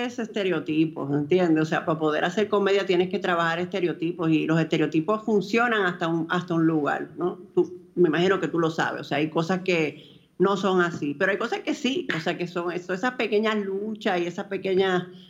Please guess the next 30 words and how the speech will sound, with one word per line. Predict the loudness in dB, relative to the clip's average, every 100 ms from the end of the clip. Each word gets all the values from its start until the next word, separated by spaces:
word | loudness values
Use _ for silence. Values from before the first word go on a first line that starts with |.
| _
eh, | 0 2 4
rencillas | 4 4 2 -2 0 2 2 2 2 0
entre, | 0 0 0 0 -2 -2
entre | -2 0 0
los, | 2 2 0
los, | 0 2
los | 0
que | 0
habitamos | 2 2 2 0 2 2
esa | 2 0
comunidad. | -2 2 4 6 4 2 -4 -8 -20 -20 -4
Eh, | 2 2 4 2 2 0 2
yo | 2
siento | 4 4 4
que | 0
sí, | 2 2 2
que | 0
hay | 4
una, | 4 4 0
hay | 0
una | 2 2
parte | 0 0 2
de | 2
verdad | 2 2 0 -2 -2
en, | 0 2 2 0 -4 0
en | 4 4
esa | 4 0
descripción, | 2 2 0 2 2 2 0 -6 -20 _ _ -2
pero | 0 2
también | 2 2 2 2 0 -2 -6